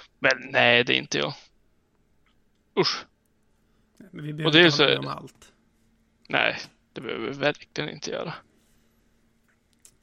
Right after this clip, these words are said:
Speaker 1: Det ska vi inte göra heller. Det blir ingen rolig podd då inte.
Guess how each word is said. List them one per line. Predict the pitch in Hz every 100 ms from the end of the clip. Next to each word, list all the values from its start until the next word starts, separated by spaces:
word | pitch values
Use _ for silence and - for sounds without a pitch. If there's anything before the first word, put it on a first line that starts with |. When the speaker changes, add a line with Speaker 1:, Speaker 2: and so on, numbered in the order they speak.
| _ _ _ _ _ _ _ _ _
Speaker 1:
Det | 160
ska | 147 - 135 160
vi | 160
inte | 156 -
göra | 151 151
heller. | 151 160 160
Det | - _ _ _ _ _ _ _ _ _
blir | 170
ingen | 151 135
rolig | 135 131 127
podd | 143 131
då | 127 139 160
inte. | 139 -